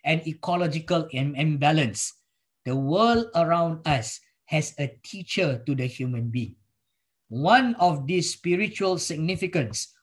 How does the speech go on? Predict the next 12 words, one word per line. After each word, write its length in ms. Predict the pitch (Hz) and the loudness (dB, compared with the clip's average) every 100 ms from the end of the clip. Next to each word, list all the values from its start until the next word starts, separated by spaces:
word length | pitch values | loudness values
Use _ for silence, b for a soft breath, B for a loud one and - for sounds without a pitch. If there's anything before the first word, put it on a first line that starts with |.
| b | b
of 200 | 156 139 | -2 0
the 160 | 135 135 - | -4 -6 -4
total 440 | 214 220 220 220 208 | -2 -2 0 -2 -2
submission 840 | - - 160 160 196 - 214 190 - | -2 0 0 0 -2 0 -2 -2 0
of 160 | 160 143 | -2 -2
the 160 | 143 | -8
cosmos 600 | - 202 - 190 185 165 - | -6 -6 -4 -2 -2 -2 -4
to 80 | |
the 120 | 143 135 | -6 -4
divine 520 | 131 131 175 180 180 b b - | -6 0 2 2 -2 b b -2
is 280 | 156 - | -2 0
reflected 640 | 147 135 185 185 - 214 | -4 -2 -2 -2 2 2